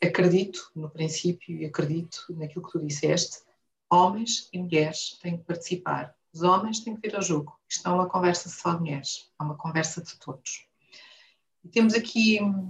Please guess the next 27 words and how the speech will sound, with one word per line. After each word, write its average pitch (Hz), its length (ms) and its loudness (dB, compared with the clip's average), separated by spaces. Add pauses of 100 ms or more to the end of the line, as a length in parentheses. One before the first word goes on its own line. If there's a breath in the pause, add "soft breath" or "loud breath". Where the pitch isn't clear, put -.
(540)
a 180 80 6
Adelaide 185 260 6
deixou-nos 175 340 2
aqui 175 280 4
umas, 165 580 0
algumas 202 400 4
questões 156 460 -2
e - 20 0
eu 165 60 4
acho 160 140 0
que - 40 -14
faz 170 180 0
todo 170 140 0
o 175 60 0
sentido, 170 580 -2 (240)
eh, 151 320 -6 (300 loud breath)
partilhar 170 440 4
já 160 440 4
a 156 80 -2
mensagem 156 560 2
dela 147 320 6
e - 160 -4
fazer-te 147 480 -4
aqui 147 400 -8
a, 147 480 -12 (100)
a 151 60 -16
questão 143 440 -4